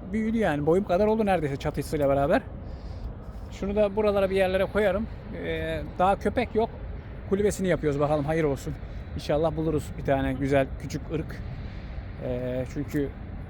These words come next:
hayvan sayımızı çoğaltacağız. Bir tanesi biz yola bakan, şu yola bakan, e, tarafta kapımızda oturacak.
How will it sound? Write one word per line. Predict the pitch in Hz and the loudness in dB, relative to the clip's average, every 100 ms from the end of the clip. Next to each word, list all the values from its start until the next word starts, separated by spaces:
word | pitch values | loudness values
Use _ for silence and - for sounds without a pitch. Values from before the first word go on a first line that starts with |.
| - | -6
hayvan | 151 151 147 | -2 0 0
sayımızı | - 143 139 | 0 0 0
çoğaltacağız. | 139 156 139 - 190 - - - - - - | 0 4 2 2 -2 -4 -8 -12 -12 -10 -10
Bir | 180 | -2
tanesi | 160 151 143 - 143 139 - - - - 160 | 0 2 0 0 -2 -2 -8 -12 -12 -8 -4
biz | 156 180 170 | -4 -6 -2
yola | 156 156 | 2 4
bakan, | 156 165 151 | 4 2 -2
şu | 135 160 | -2 -2
yola | 151 151 151 | 0 2 2
bakan, | 151 156 147 - - - | 2 0 -2 -4 -10 -6
e, | 131 127 131 131 127 - | -2 0 0 -2 -2 0
tarafta | 147 139 - 143 131 - - - - - - - | 2 2 2 0 0 -8 -12 -12 -12 -12 -6 -2
kapımızda | 151 156 147 160 | 0 0 0 2
oturacak. | 151 127 123 185 | 2 0 -2 -2